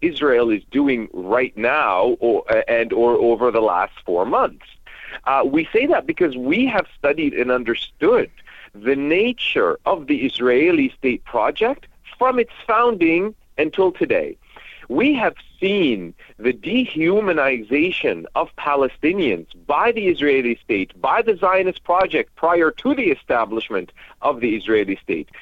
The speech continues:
This has been happening for over a hundred years, where the Palestinians are viewed as less than human beings who you can kill without any real consequence.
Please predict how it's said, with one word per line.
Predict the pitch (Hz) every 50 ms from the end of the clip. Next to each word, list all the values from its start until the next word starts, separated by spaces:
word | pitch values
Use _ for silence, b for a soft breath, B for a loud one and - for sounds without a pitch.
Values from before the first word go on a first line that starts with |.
| B B
This | B 320 311
has | 330 277 240 220
been | 214 220 208
happening | 208 190 196 208 240 - - 233 214 190 170 156
for | - 180 175 160 - -
over | 190 226 262 269 247 233 226 208
a | 165 147
hundred | 160 170 190 208 185 165 127 107
years, | 110 123 170 247 320 311 120 - - - _ - B B B B B
where | B 127 139 131
the | 143 -
Palestinians | - - 196 254 339 311 - - 214 220 226 208 196 160 - -
are | - 139 139 127
viewed | 113 113 120 135 170 233 247 226 - -
as | 113 113 98 92
less | 110 117 127 151 214 240 - - -
than | 165 165 156 143
human | 139 135 139 165 196 208 196 190 175
beings | - 139 156 160 143 107 90 82 80 80 - _ B B B B B B
who | - 143 151
you | 143 143 175 240 254
can | - - 196 165 131 123
kill | - - - - 190 226 262 277 254
without | 214 165 160 135 143 185 214 202 196
any | 196 180 165
real | 160 156 185 190 175 165
consequence. | - - 190 202 214 196 - - - - - 87 78 73 - -